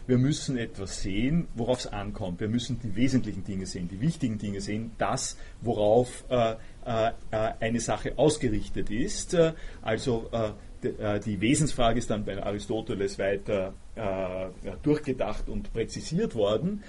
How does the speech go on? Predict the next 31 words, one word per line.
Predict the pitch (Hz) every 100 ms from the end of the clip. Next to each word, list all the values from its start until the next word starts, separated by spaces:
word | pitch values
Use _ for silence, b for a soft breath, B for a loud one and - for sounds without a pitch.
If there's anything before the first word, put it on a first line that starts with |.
| B B
Aber | - 123 117
das, | 123 123 135 - -
äh, | 123 120 110 B - 110 117 -
worum | 107 127 135 202 208
es | 190 -
geht, | - 120 139 165 139
um | 131
eine | 120 117
simple | 135 135 131
Sache, | 123 110 113 113 110 -
äh, | 113 104
zu | 113
sagen, | - 104 104 104 B B -
worum | 117 123 202 202
es | - 135 147 -
im, | 127 104 127 151
im | 117
Wesentlichen | 139 160 151 127 117 104
geht, | 117 135 151
wenn | 101 117 127
wir | 120 107
reden | 104 113
von | 113 107
Gerechtigkeit, | 101 95 131 165 131 - 101 95 156 208 165
äh, | 151 151 B B B
äh, | - 131 127 -
das | 110 127 160 - -
ist | 139 127 -
nicht, | 120 123 202 202 - -
äh, | 170 156 151 B B -
äh, | 123 120